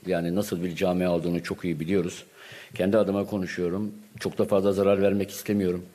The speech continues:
Çünkü gidişatımız gerçekten iyi değil. E, bu anlamda da muhtemelen yarın başkanla otururuz. Bir durum değerlendirmesi yapacağız.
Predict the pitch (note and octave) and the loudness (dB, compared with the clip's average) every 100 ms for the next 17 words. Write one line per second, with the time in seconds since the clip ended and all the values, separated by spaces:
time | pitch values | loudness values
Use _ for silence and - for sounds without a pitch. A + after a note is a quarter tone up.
0 | - - G#2+ G2 F2 F#2+ - F#2+ G#2 G2 | -20 -4 -2 -2 -2 -2 0 2 2 -2
1 | F#2 G#2 G#2 F2+ F#2 F2 D2+ F#2+ D#2+ F#2+ | 0 -2 -2 -4 -2 -2 0 -2 0 -2
2 | F#2 - - - - - - - - - | -2 -4 -16 -20 -20 -18 -18 -18 -14 -2
3 | F#2 E2+ G#2 G2 G2 G2 G#2 G2 G#2+ G#2+ | 0 4 4 6 4 2 2 2 2 0
4 | G2+ G2+ G2 F#2+ F#2+ F#2 F#2+ F#2 F2+ G2 | -2 0 0 2 2 4 2 0 -2 -2
5 | F#2+ F#2+ - F#2 - - F2 F2+ F#2 F2+ | 0 0 -2 -6 -6 -12 -6 0 4 6
6 | F#2 F#2 F#2 F2+ F2+ - F2 F2+ D2+ F2+ | 6 4 2 0 0 0 0 0 0 -2
7 | - | -4